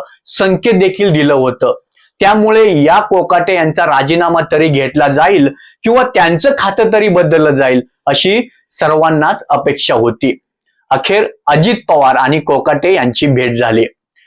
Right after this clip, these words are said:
तिथून बाहेर पडल्यावर कोकाटे सरळ मंत्रिमंडळाच्या बैठकीत गेले.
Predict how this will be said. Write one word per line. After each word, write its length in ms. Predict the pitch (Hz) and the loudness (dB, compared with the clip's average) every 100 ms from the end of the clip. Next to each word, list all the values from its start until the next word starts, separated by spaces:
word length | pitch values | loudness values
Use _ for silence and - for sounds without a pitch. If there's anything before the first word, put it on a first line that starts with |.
| _ - | _ -6
तिथून 420 | 196 226 233 190 | -2 0 0 2
बाहेर 400 | 165 156 170 226 | 2 2 2 0
पडल्यावर 720 | - 190 170 170 170 165 185 | 2 0 2 2 2 2 0
कोकाटे 600 | - 156 151 156 147 175 | 0 -2 0 -2 0 -2
सरळ 380 | 160 - 160 196 | -4 -2 0 2
मंत्रिमंडळाच्या 1000 | 185 147 139 151 147 131 123 123 120 170 | 2 0 0 0 0 0 0 0 0 -2
बैठकीत 520 | 143 120 113 127 131 | 0 -2 -2 -4 -4
गेले. 360 | 117 117 113 | -2 0 0